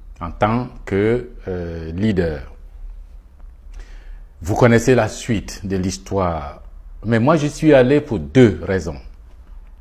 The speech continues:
La première raison,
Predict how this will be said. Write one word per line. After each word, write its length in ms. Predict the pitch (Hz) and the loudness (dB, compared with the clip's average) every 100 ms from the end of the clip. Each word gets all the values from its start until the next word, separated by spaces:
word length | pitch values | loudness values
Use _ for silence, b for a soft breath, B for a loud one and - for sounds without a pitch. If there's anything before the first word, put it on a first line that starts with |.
| - - - b b b b b b - | -20 -20 -20 b b b b b b -4
La 380 | 127 131 135 127 | 2 4 6 4
première 440 | - 170 175 165 | 6 6 8 8
raison, 580 | 135 123 147 175 196 - | 8 6 6 4 2 -2